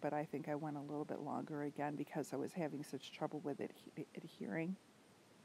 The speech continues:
And that is the finished onesie. And I think it turned out really cute. Again, a little bit of effort and a little bit of patience, and it ended up being a really cute onesie.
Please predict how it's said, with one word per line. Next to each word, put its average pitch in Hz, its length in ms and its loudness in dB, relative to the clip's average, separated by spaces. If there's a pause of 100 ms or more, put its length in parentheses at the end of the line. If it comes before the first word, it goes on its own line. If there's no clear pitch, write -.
(2750)
And 151 120 0
that 143 160 -2
is 160 220 2
the 165 60 0
finished 160 520 -2
onesie. 175 460 4 (1600)
And 170 80 0
I 165 80 -2
think 160 180 0
it - 120 0
turned 160 240 0
out 147 120 4
really 156 200 2
cute. - 360 2
Again, 156 320 4
a - 60 0
little 165 220 2
bit 175 160 6
of 160 120 4 (120)
effort 160 480 2 (200)
and 156 240 0
a 147 60 -4
little 165 180 2
bit 170 140 2
of 165 140 0
patience, 160 720 0 (640)
and 147 240 0
it 147 100 0
ended 147 240 2
up 151 160 0
being 147 240 0
a 147 100 -4
really - 200 -2
cute - 280 -2
onesie. 156 460 0